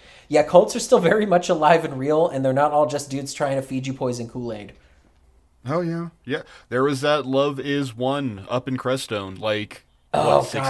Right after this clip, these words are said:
Speaker 1: I for-,
Speaker 2: miles
Speaker 1: I
Speaker 2: from
Speaker 1: was,
Speaker 2: where I live.
Speaker 1: I was gonna say, I always forget about the one that's super close to you that, that, yeah, has
Speaker 2: That
Speaker 1: been in the
Speaker 2: colloidal
Speaker 1: news
Speaker 2: silver
Speaker 1: within the
Speaker 2: bitch.
Speaker 1: last year.
Speaker 2: Yeah.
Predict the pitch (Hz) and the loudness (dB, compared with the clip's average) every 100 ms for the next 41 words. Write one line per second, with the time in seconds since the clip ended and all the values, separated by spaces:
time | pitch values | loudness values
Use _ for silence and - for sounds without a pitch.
0 | 135 110 110 156 165 160 117 123 127 127 | 2 2 6 8 8 4 2 0 -2 -4
1 | - - - _ _ 165 151 156 165 151 | -6 -16 -20 _ _ 0 0 0 0 2
2 | 160 - 147 143 139 139 135 131 123 - | 0 -2 -6 -2 0 -2 -4 -6 -6 -8
3 | - 127 127 123 135 120 - 123 117 110 | -6 -6 -8 -8 -6 -6 -6 -10 -8 -8
4 | 107 110 - _ _ _ - 135 - 147 | -8 -10 -12 _ _ _ -4 -2 -2 -8
5 | 160 240 165 156 123 139 143 - 127 135 | 0 2 2 2 0 2 2 4 4 4
6 | 156 - 131 160 147 135 131 120 - 127 | 2 2 2 2 2 2 0 0 -2 -6
7 | 110 104 117 | -4 -2 0